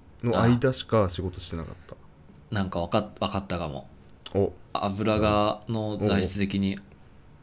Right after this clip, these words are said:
Speaker 2: あんまり冷えすぎると流れんから。
Speaker 1: あー、まあ、ちょっと違うな。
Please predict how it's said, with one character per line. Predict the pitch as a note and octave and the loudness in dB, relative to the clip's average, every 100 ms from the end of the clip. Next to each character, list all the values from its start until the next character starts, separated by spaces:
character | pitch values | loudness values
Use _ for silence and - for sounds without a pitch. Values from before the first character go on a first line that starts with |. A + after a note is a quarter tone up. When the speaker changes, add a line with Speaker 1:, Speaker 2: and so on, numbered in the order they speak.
| - - - | -20 -12 -4
Speaker 2:
あ | |
ん | A#2 | 0
ま | A#2 | 0
り | A2+ | 0
冷 | G#2 A#2 | 2 2
え | |
す | G#2 A2 | 2 2
ぎ | |
る | F#2+ - | 2 2
と | D#2 - | -4 -2
流 | F#2+ F#2+ G2+ | 2 4 4
れ | |
ん | G2 | 2
か | - | 0
ら。 | A1 - - - - - - - - - - - - - - | -6 -8 -18 -20 -20 -20 -20 -20 -20 -18 -16 -16 -18 -20 -8
Speaker 1:
あ | C3+ D#3 D#3 D#3+ | -4 -2 -2 -2
ー、 | |
ま | D3 | -4
あ、 | - | -6
ち | - | -8
ょ | G#3 | -8
っ | - - | -10 -14
と | G2+ | -10
違 | - F2 | -4 -2
う | E2+ | 0
な。 | F2 F2+ | -2 -2